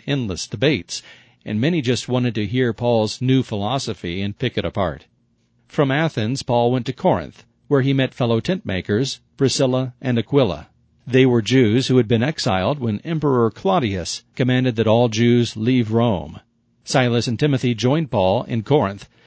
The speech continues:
and the group stayed in that city for a year and a half, preaching, gaining converts, and reasoning with those who rejected the gospel.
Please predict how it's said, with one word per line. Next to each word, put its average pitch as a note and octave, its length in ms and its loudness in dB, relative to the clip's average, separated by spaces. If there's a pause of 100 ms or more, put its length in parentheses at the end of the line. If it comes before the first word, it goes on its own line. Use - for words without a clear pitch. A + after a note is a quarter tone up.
(180)
and C#3 100 -2
the C3 60 2
group F3 240 4
stayed D3 300 0
in C3 80 2
that B2 160 0
city C#3 280 0
for C3 220 0
a A2+ 60 2
year B2 260 4
and G#2+ 100 0
a G2 80 -2
half, G2 520 -6 (100)
preaching, C3+ 500 -2 (220)
gaining C3 320 0
converts, C3 640 -4 (280)
and A#2+ 200 -2
reasoning C3+ 440 2
with G#2 160 -2
those B2 380 0
who B2 100 -2
rejected A2+ 500 0
the G2+ 80 -4
gospel. A2+ 600 -6